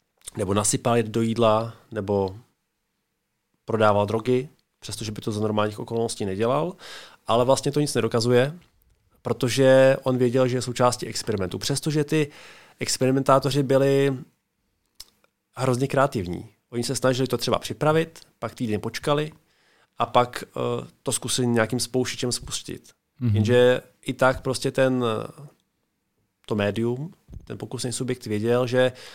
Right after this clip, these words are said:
Speaker 1: on se přece účastnil něčeho a když je to takováhle divná situace, přece, eh,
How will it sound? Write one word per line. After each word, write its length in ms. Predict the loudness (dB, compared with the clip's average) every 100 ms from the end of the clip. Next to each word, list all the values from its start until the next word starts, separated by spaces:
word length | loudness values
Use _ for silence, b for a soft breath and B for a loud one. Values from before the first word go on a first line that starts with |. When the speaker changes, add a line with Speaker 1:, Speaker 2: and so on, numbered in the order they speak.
| B B -6
Speaker 1:
on 120 | -6
se 100 | -4
přece 240 | -6 -6
účastnil 420 | -6 -4 -4 0 0
něčeho 340 | 0 -2 -4
a 40 |
když 160 | -4 -4
je 60 | -4
to 80 |
takováhle 320 | -4 -2 -2 -2
divná 280 | -2 -2
situace, 640 | -4 -6 -6 -4 -4 -6 -6 _ _ _ _
přece, 400 | -20 -8 -8 -8 b b b b b b _ _ _ _ _ _ _
eh, 60 | -20